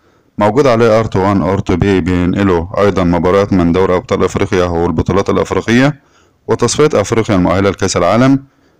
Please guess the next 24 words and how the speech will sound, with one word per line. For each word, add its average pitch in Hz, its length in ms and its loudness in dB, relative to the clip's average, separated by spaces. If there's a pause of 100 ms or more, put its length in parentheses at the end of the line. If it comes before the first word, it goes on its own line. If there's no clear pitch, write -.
(240)
موجود 113 300 2
عليه 104 520 0 (640)
قنوات 110 340 0
ار 113 120 0
تو 117 160 -2
وان 98 280 2
وار 98 180 0
تو 98 160 -4
بي 95 180 0
على 87 200 0
تردد 95 360 -2
حداشر 98 380 -2
تسعمية، 98 600 0 (400)
معدل 143 280 2
الترميز 95 400 0
سبعة 98 180 -2
وعشرين 95 260 0
خمسمية، 92 360 -2
والقطبية 92 440 -2
اتش - 140 -2
أو 90 80 2
هوريزونتال 90 520 0
أو 87 300 2
أفقي. 80 340 -6